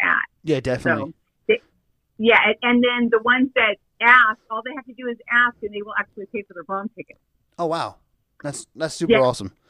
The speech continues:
Speaker 2: That's
Speaker 1: It is really awesome. So, so when you do, when, as a filmmaker, I feel
Speaker 2: Mm-hmm.
Speaker 1: like you get to experience these things. And I felt like with Project three thousand, that, um, I just learned so much about myself.
Speaker 2: Yeah.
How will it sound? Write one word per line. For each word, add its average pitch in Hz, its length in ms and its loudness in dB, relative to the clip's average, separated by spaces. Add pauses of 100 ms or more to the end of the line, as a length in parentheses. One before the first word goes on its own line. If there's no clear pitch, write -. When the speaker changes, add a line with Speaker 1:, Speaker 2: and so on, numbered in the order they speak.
(420)
Speaker 2:
That's - 320 -12
Speaker 1:
It 196 60 2
is 247 280 2
really 185 160 -4
awesome. 160 460 -12
So, 220 140 0 (100)
so 285 80 2
when 285 100 6
you 269 160 2
do, 294 120 0
when, 285 200 2
as 277 160 4
a 294 60 -4
filmmaker, 415 500 -4
I 240 120 0
feel 262 120 -6
Speaker 2:
Mm-hmm. 247 60 -4
Speaker 1:
like 208 180 -6
you 220 180 -10
get 247 140 0 (120)
to 226 60 -8
experience 220 760 -8
these 180 180 -18
things. 175 320 -10
And 208 180 -2 (400)
I 262 180 2
felt 269 140 4
like 240 160 -2
with 226 180 -2
Project 233 340 2
three 214 200 -8
thousand, 208 460 -2 (220)
that, 185 240 -8 (120)
um, 160 380 -8
I 202 60 0 (100)
just 247 160 -6
learned 247 320 -4
so 262 120 -2
much 233 200 -4
about 208 240 0
myself. 196 680 -2
Speaker 2:
Yeah. 120 220 2